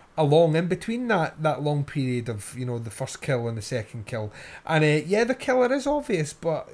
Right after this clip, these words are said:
to me it was fun to see how that was gonna unfold, and that's, that was the point I enjoyed about this one. I, I mean, I, there's a reason it got a, a five for me. Um, I was obviously debating I was gonna go with a four point five, and I was thinking, "No, I love this movie." And I,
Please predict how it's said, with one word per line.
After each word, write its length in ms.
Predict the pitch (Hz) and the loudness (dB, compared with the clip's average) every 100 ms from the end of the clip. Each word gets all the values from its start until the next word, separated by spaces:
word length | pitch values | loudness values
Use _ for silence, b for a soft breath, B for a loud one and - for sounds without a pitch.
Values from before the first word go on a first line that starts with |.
| - 170 - | -16 -16 -8
to 80 | 208 | -6
me 240 | 240 254 | -2 2
it 100 | 196 | 2
was 140 | 165 160 | 0 -4
fun 300 | - 180 175 | -2 -2 -2
to 120 | 156 | -8
see 420 | - 170 156 143 - B B B | -6 -2 0 -2 -4 B B B
how 260 | - 185 165 | 0 2 4
that 240 | 160 131 | 2 0
was 120 | 143 | -2
gonna 320 | 156 139 131 | -2 0 0
unfold, 500 | 123 117 - 117 113 | -2 -4 -6 -6 -6
and 120 | 113 143 | -6 -4
that's, 240 | 180 - | -6 -6
that 200 | 175 170 | -6 -4
was 140 | 170 | -6
the 60 | - | -6
point 300 | - 147 123 | -2 -4 -2
I 180 | 123 123 | -6 -6
enjoyed 280 | 120 120 123 | -4 -4 -4
about 180 | 117 | -6
this 200 | 107 113 | -6 -8
one. 160 | 123 107 B B - | -8 -8 B B -6
I, 260 | 190 226 247 | 2 2 2
I 80 | - | 0
mean, 260 | 165 160 - | 0 0 0
I, 220 | 170 180 - - - | 2 2 -2 -18 -16
there's 380 | 160 147 160 170 | -12 -10 -6 -2
a 60 | 180 | -2
reason 280 | 165 185 208 | -2 -4 -4
it 80 | |
got 220 | 180 123 131 | -4 -6 -6
a, 280 | - - | -12 -12
a 20 | - | -6
five 300 | 131 139 135 | 0 0 -2
for 120 | 127 | -6
me. 200 | 110 98 B B B | -6 -8 B B B
Um, 420 | 123 120 117 123 | 0 0 -2 -4
I 120 | 156 165 | 0 2
was 200 | 156 156 | 4 4
obviously 360 | 139 131 139 | 4 2 -2
debating 360 | 120 139 151 139 | -2 -2 -2 -2
I 60 | |
was 160 | 127 117 | -2 -2
gonna 180 | 131 120 | -2 -2
go 120 | 120 | -4
with 160 | 113 107 | -2 -4
a 40 | |
four 200 | - 185 | -2 -4
point 260 | - 139 131 | -4 -10 -6
five, 220 | 123 120 | -4 -4
and 60 | |
I 20 | 123 | -6
was 100 | - | -6
thinking, 300 | 160 180 156 | -6 -4 -2
"No, 200 | 196 190 | 0 2
I 120 | 196 | 2
love 260 | 170 170 | 2 -2
this 180 | 165 147 | -4 -4
movie." 320 | 147 170 131 - B B | -2 -2 -4 -6 B B
And 160 | 127 147 | -2 2
I, 140 | 170 | 2